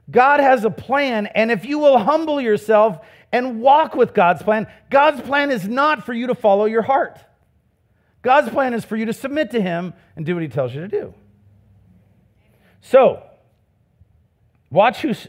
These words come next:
uh, Hushai play on Absalom's fear and pride. By the way,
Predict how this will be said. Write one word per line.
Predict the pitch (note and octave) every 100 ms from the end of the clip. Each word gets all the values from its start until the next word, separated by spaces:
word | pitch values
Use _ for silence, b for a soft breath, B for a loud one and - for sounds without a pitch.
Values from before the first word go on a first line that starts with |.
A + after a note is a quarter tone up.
| -
uh, | F#3 F3+ F3 E3 E3
Hushai | E3+ G3+ G#3+ F#3
play | - G3+ G3+
on | F3 E3+
Absalom's | D3+ E3+ D#3 D#3+ D#3+ D3 C3 - _ _ _ _ _
fear | F#3+ G3 F#3 F3+ E3+ A#2+ _ -
and | C#3
pride. | - D#3 A#2 E2 - _ _ _ -
By | A#2+ F#3+
the | F#3
way, | F#3+ A#3 G3